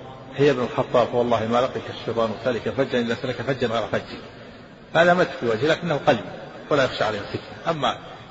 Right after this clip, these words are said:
الشيء الكثير الذي يخشى على صاحبه من العجب فلا ينبغي، منهي عنه. والإنسان يمدح في وجهه لأنه قد يخشى على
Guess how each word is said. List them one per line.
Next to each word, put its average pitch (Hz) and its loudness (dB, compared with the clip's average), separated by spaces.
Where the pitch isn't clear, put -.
الشيء - 4
الكثير 123 4
الذي 107 0
يخشى 127 0
على 110 2
صاحبه 113 -4
من 107 0
العجب 135 4
فلا 139 6
ينبغي، 98 -4
منهي 123 4
عنه. 110 4
والإنسان 104 -6
يمدح 117 -4
في 113 -6
وجهه 117 2
لأنه 117 -2
قد 151 4
يخشى 139 -4
على 110 0